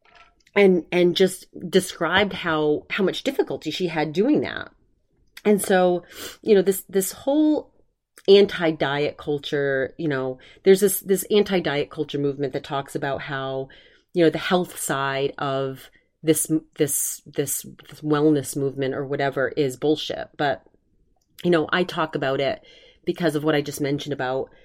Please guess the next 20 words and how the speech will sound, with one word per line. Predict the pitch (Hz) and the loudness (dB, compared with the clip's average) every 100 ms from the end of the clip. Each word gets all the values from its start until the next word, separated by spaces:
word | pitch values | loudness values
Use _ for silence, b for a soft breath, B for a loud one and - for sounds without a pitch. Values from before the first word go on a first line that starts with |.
| b | b
you | 175 | -4
know, | 160 | -2
my | 139 | -2
family. | 135 196 247 92 98 87 - b b b b - | 0 0 0 -4 -8 -12 -14 b b b b 2
And, | 175 175 175 170 165 - | 4 4 4 2 2 -2
um, | 160 147 139 143 98 175 - _ _ _ _ _ - - | -2 0 0 -4 -6 -10 -16 _ _ _ _ _ -20 -6
you | 226 233 | 2 4
know, | 185 | 4
and, | - 196 196 - | 4 4 4 2
and | 214 226 | 2 2
also | 254 285 330 | 2 2 2
what | 254 | 4
I've | 233 | 2
learned | 202 214 214 | 4 2 2
from | 214 | -2
trainers | 208 - 214 220 120 - | -4 0 2 2 0 -4
throughout | 160 131 120 | -2 -2 -2
my | 139 | -6
life, | 131 117 - - | -6 -6 -8 -2
right? | 160 156 - | 2 2 0